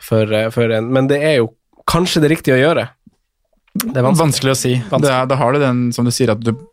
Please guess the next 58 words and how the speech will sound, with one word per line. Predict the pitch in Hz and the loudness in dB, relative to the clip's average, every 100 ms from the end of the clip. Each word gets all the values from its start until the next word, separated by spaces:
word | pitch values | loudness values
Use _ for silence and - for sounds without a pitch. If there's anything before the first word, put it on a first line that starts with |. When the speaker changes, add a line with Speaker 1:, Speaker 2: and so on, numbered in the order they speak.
| - 135 | -16 -2
Speaker 2:
mange | 131 113 104 | 0 2 0
måter | 101 117 | 0 2
låser | 120 110 - 110 | 2 0 -2 -2
deg | 113 | -2
til | 117 117 | 0 -2
et | |
Speaker 1:
Mm. | 117 | -4
Speaker 2:
bytte | 127 - - - | -6 -8 -6 -2
der | 113 | 0
da, | 143 | 0
Speaker 1:
Mm. | 143 | 2
Speaker 2:
eller | 143 135 | 2 2
du | 127 | 2
låser | 131 113 117 | 2 0 -2
deg | 123 | -4
ikke, | - | -2
for | 123 | -4
du | |
kan | 123 | -4
fint | - 147 | -4 -6
stå | - 123 104 | -4 -2 0
med | 107 | 0
Mané | 113 110 107 | 0 2 2
videre, | 110 101 120 - | 0 -2 -4 -2
men | 131 | 0
Speaker 1:
Mm. | 123 120 | 0 0
Speaker 2:
det | 120 | 0
er | |
på | 107 | 0
en | 117 | -4
måte | - | -2
en | 110 | -2
skissert | - 107 107 - | -2 -2 -4 -4
pla-, | 110 - | -8 -6
skissert | - 120 120 113 - | -6 -2 -2 -4 -2
plan. | - 123 | -4 -4
Speaker 1:
<laughs> | - - - 151 123 - | -12 -14 -6 -4 -4 -2
Speaker 2:
Sånn | 139 - 110 110 | 0 2 0 0
så | 123 | 0
har | 113 101 | 0 0
du | |
på | 104 107 | -2 -4
en | |
måte | - | -2
et | 107 | -4
litt | 107 - | -4 -4
lengre | 110 104 | -4 -4
perspektiv | 104 104 - - 110 104 | -4 -4 -6 -6 -4 -4
i | - | -4
det. | - | -6
Speaker 1:
Mm. | 320 202 139 - _ _ - - | -8 -8 -8 -10 _ _ -12 -2
Speaker 2:
Men | 117 | 0
jeg, | 110 110 110 50 50 - - | 2 0 0 -4 -8 -14 -10
ja, | - - | -10 -8
nei, | - | -6
jeg | 52 | -8
vet | - | -10
ikke. | - | -18